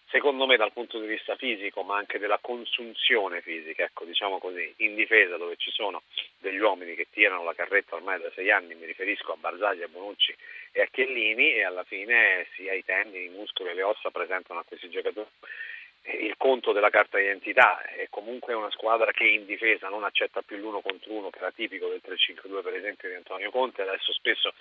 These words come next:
i difensori della Juve chiamano gli esterni di centrocampo a dare una mano nel pacchetto difensivo proprio perché non riescono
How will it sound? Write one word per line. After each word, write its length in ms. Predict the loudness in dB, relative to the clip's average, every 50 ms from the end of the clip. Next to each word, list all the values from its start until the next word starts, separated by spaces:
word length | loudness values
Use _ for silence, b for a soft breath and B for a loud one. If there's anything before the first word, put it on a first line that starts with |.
| B B B B B B B
i 60 | -4
difensori 480 | -4 -2 -2 -2 -6 -4 -2 -2 0 2
della 200 | 2 2 2 2
Juve 260 | 2 2 -2 -2 -2
chiamano 360 | 2 0 0 0 0 -4 -4
gli 100 | -4 -6
esterni 360 | -6 -4 -4 -4 -4 -4 -4
di 100 | -6 0
centrocampo 580 | 0 -2 -2 -2 -10 -10 0 0 0 0 2 -4
a 40 | -4
dare 200 | -2 -4 -6 -4
una 140 | -4 0 4
mano 240 | 4 4 4 2
nel 100 | -4 -8 -8
pacchetto 380 | -8 -10 -8 -10 -12 -10 -8
difensivo 500 | -8 -8 -8 -10 -12 -12 -10 -8 -6 -6
proprio 340 | -6 0 2 2 2 2 0
perché 240 | -6 -6 -10 -10 -10
non 140 | -8 -8 -4
riescono 420 | 2 2 2 2 2 -4 -8 -10